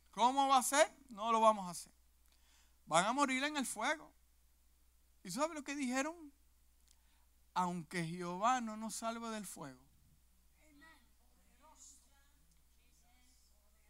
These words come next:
Yo no voy a cambiar de opinión. "No voy a cambiar de opinión", dijeron los jóvenes.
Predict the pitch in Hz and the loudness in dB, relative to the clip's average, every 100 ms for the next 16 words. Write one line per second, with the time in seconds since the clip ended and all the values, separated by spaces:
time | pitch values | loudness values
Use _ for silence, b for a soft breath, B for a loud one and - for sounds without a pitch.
0 | _ - - - _ 156 180 190 185 196 | _ -20 -20 -20 _ -6 -4 -4 0 0
1 | 190 175 156 151 180 180 175 143 135 139 | 2 -2 -2 -8 -8 -10 -8 -6 -6 -6
2 | 151 123 - - - _ _ _ _ _ | -10 -12 -20 -20 -20 _ _ _ _ _
3 | _ _ _ _ _ _ _ _ _ _ | _ _ _ _ _ _ _ _ _ _
4 | _ - 131 139 139 151 151 175 185 175 | _ -18 -8 -4 -4 -2 -2 -2 -2 -4
5 | 147 131 139 170 180 160 143 180 214 135 | -4 -6 -8 -8 -10 -8 -6 -8 -10 -10
6 | 143 160 160 160 190 147 147 | -10 -8 -8 -10 -10 -16 -18